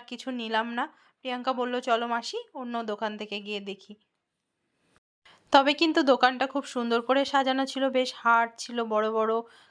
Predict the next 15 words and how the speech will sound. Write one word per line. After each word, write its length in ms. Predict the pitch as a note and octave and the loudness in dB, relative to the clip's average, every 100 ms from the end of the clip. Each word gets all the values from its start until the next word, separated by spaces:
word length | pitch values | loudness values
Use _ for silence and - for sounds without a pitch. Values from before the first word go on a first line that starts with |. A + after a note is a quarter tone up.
| _ | _
কানেরও 420 | G#3+ G#3+ A3+ B3+ | -4 -2 0 2
বেশ 220 | B3+ A#3 | 0 0
বড় 220 | A3 A3 A3+ | 2 2 2
বড় 220 | A3+ A#3 | 0 -2
ছিল। 300 | - A3+ C4 C#4 _ _ _ | -6 -8 -8 -10 _ _ _
সব 100 | D4+ D4+ | -10 -6
কিছু 240 | D4+ D#4 | -4 -2
দেখছিলাম 560 | A#3 B3 - - B3 A#3 | 0 -2 -2 -2 0 2
আর 120 | A3 | 2
ওদেরকে 340 | G3 G#3 G#3 | 0 -4 -6
জিজ্ঞেস 340 | G#3+ G#3+ G#3+ - | -8 -6 -6 -6
করছিলাম 380 | G#3+ A3+ A3 | -8 -6 -6
কোনটা 340 | G#3+ G3 G3+ G#3 | -4 -4 0 0
ভালো 260 | G3+ F#3 | 2 0
লাগছে। 480 | F#3+ F#3+ G3 - A3 | 0 -4 -6 -14 -16